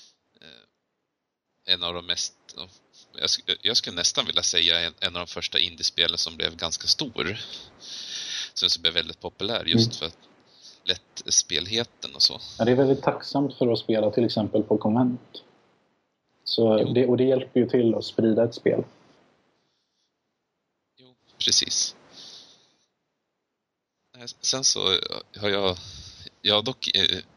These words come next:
Speaker 1: spelat det väldigt lite. Just för att den spelgruppen jag har haft fram till nyligen har varit väldigt fast förankrad i traditionella rollspel där liksom.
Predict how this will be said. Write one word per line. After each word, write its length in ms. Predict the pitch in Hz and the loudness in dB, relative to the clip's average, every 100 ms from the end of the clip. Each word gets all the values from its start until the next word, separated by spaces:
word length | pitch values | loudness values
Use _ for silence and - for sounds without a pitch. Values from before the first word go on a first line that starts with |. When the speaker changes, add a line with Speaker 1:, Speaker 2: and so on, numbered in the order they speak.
| _ | _
Speaker 1:
spelat 460 | - - 98 110 - | -2 2 0 0 -2
det 120 | 82 | -2
väldigt 340 | 82 80 - | -2 -4 -4
lite. 480 | - 90 - - 110 - _ - - - - - | -6 -6 -10 -8 -8 -10 _ -20 -20 -18 -18 -4
Just 200 | 92 - | 0 2
för 60 | 90 | 0
att 200 | - - | -2 -10
den 240 | 95 95 95 | -4 -2 0
spelgruppen 580 | - 104 120 113 85 | 0 0 0 -2 0
jag 80 | 85 82 | 2 0
har 60 | |
haft 420 | 87 - - - - - - - | -4 -8 -8 -10 -12 -10 -12 -10
fram 260 | - 87 85 | -4 -4 -4
till 160 | - 90 | -6 -4
nyligen 420 | 90 110 98 92 - - _ _ - - - - - | -4 -4 -4 -6 -10 -20 _ _ -20 -20 -20 -20 -8
har 100 | 85 | -2
varit 300 | 82 - - _ _ | -2 -2 -14 _ _
väldigt 500 | 92 98 95 104 87 | -2 0 2 0 -2
fast 580 | - - - 92 - - | -4 -6 0 2 2 -2
förankrad 640 | - 85 85 85 - 90 85 | -2 0 0 -2 -4 -4 -4
i 160 | 90 - - - _ _ _ _ _ _ _ _ - | -10 -14 -20 -20 _ _ _ _ _ _ _ _ -4
traditionella 720 | 90 82 87 98 113 - - - - 82 | -2 -4 -6 0 2 2 -2 -6 -12 -12
rollspel 560 | - 85 87 - 82 92 | 0 0 2 2 2 2
där 120 | 90 | 4
liksom. 340 | 85 - 90 | 4 2 -2